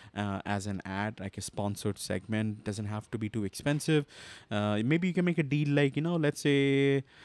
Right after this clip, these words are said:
uh, you know, hundred bucks, I would promote your episode for the next six months. Some, something of that sort. You know, make it very cost effective, easy.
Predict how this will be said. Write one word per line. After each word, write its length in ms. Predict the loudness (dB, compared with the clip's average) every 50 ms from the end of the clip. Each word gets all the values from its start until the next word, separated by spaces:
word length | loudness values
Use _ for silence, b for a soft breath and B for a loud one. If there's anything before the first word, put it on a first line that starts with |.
| B B B _ -2
uh, 300 | 0 2 2 2 2 2
you 80 | 2 2
know, 100 | 4 6
hundred 320 | 8 8 8 8 6 6
bucks, 260 | 8 6 6 6 6 4
I 80 | 2
would 180 | 4 2 0 -2
promote 400 | -4 -2 0 0 0 0 0 2
your 160 | 2 2 2
episode 480 | 2 0 -2 -4 -2 0 0 0 0 0
for 100 | 0 0
the 80 | 2
next 220 | 2 0 -2 -4 -6
six 280 | -8 -8 -8 -8 -8
months. 200 | -8 -8 -6 -6
Some, 180 | -4 -4 -4 -6
something 320 | -6 -6 -6 -2 -2 -2
of 100 | -2 0
that 220 | 0 -2 -2 -2 -4
sort. 240 | -6 -8 -6 -2
You 60 | -2 0
know, 80 | 0
make 220 | 0 0 0 2 2
it 80 | 2
very 160 | 4 2 2
cost 320 | 2 2 2 2 2 0 -2
effective, 460 | -4 -2 -4 -4 -2 -4 -4 -4 -4 B B B B B B
easy. 480 | 0 2 2 2 2 0 0 -2 -2 -4